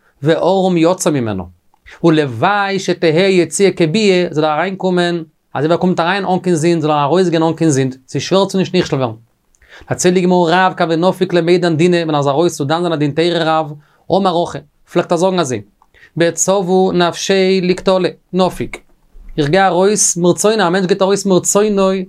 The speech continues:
צו זיך הרגענען. ווייל תאמר האט פסקינען נישט כדין, איז רחמנא ליצלן. וצוו בייסה לשא עביד. ער גייט נישט ברענגען עסן אין שטוב.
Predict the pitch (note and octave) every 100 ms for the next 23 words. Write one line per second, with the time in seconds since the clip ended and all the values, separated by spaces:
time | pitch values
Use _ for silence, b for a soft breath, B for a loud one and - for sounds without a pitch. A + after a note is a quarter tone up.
0 | _ - F#3+ F3 F#3 G#3 G#3 F#3+ D#3 D3
1 | _ B B D#3 D3 G3 G3+ F3 - F3
2 | F#3+ - F#3 E3 C#3+ A#2+ F#3+ - G3 C#3+
3 | F3 A3 G#3+ _ _ _ _ _ - B2
4 | C3 C3 F3+ G3 G3 G3 G3+ G3+ _ _
5 | _ B B - D#3 D3+ G#3+ G#3+ G#3 E3+
6 | A#3 A3+ F#3 F3 E3+ F3 G#3 G3+ G3+ G#3
7 | F3+ D3 - _ _ - E3 G3+ A#3 G3
8 | D#3 E3 F#3 E3 D#3+ D#3+ D#3+ D#3 C3 -
9 | A#2